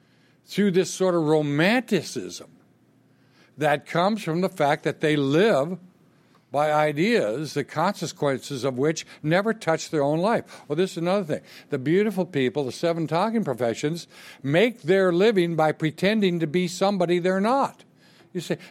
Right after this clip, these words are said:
people say, "Why don't you admire movie actors?" What the hell am I talking about? Some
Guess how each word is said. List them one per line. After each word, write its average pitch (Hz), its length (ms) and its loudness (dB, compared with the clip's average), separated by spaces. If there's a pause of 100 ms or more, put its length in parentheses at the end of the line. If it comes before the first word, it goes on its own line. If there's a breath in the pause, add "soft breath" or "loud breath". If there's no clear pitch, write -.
people 196 200 0
say, 185 140 0
"Why 196 160 0
don't 285 260 -2
you 240 160 4
admire 196 420 2
movie 196 380 2
actors?" 120 380 -2
What 247 180 -2
the 302 140 0
hell 277 160 0
am 269 100 0
I 269 80 2
talking 247 400 -2
about? 110 300 -6 (380 loud breath)
Some 190 260 -4